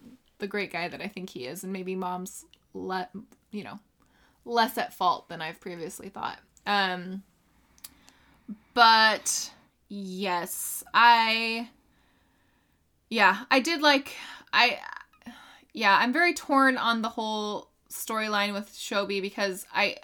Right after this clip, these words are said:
I, like I said, I think that that is kind of the more rewarding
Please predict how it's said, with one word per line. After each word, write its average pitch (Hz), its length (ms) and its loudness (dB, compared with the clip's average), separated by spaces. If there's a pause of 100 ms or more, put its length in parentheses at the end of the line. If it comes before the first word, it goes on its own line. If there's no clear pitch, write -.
(140)
I, 202 320 0
like 196 200 -4
I 202 60 -4
said, 196 220 -4
I 190 60 -4
think 202 280 -8
that 190 100 -12
that 190 180 2
is 196 200 -10 (280)
kind 190 200 -6
of 190 120 -8
the 196 80 -10
more 190 340 -4
rewarding 185 720 -6